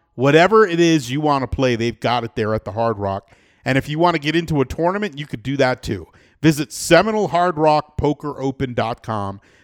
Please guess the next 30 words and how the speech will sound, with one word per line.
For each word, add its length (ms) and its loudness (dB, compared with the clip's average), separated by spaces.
That's 260 0
Seminole 600 0
Hard 400 -2
Rock 400 0
Poker 400 -4
Open 400 -4
dot 280 -2
com 280 -4
for 120 -8
the 120 -4
entire 480 0
list 340 -2
of 100 -4
events. 500 -2
And 120 0
then 100 6
I 100 4
hope 220 4
to 80 -14
see 200 -2
you 300 2
soon 520 0
at 140 0
a 40 2
poker 360 4
table 560 2
inside 540 -2
the 80 -4
Poker 420 -2
Room 460 4